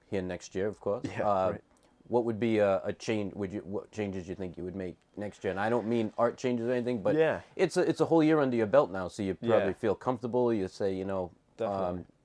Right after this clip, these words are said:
Speaker 1: all the, uh, the worries are kind of
Speaker 2: <laughs> Yeah.
Speaker 1: floated away.
Speaker 2: Yeah, I mean, the changes, um, that I would make to, like,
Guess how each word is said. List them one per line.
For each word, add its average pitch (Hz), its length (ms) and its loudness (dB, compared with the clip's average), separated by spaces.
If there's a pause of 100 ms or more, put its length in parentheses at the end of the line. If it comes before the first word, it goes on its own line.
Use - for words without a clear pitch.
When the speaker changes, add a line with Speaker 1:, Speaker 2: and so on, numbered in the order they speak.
(160)
Speaker 1:
all 95 180 0
the, 92 320 -4
uh, 87 180 0
the 85 100 -6
worries 90 440 -2
are 87 60 -6
kind 90 260 -8
of 78 180 -10 (360)
Speaker 2:
<laughs> - 280 -10
Yeah. 110 180 0
Speaker 1:
floated 98 220 2
away. 101 340 4 (160)
Speaker 2:
Yeah, 139 280 6
I 120 40 6
mean, 123 200 0
the 120 80 -2
changes, 147 460 -2 (100)
um, 117 260 0
that 110 100 4
I 107 80 4
would 104 80 0
make 110 220 -2
to, 110 100 -2
like, 85 160 0